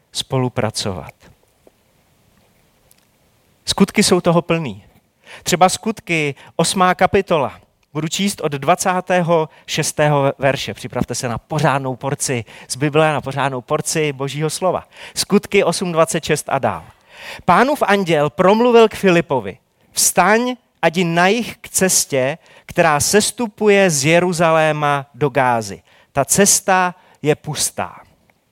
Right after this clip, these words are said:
Filipova duchovní G P S ka ukazuje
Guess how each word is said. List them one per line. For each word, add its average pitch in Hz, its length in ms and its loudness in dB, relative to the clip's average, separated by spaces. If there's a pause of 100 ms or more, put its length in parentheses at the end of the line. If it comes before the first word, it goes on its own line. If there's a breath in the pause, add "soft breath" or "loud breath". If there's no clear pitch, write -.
(640 loud breath)
Filipova 240 440 4
duchovní 226 440 2
G 190 240 0
P 208 240 2
S - 180 0
ka 127 420 -2 (300 soft breath)
ukazuje 190 800 4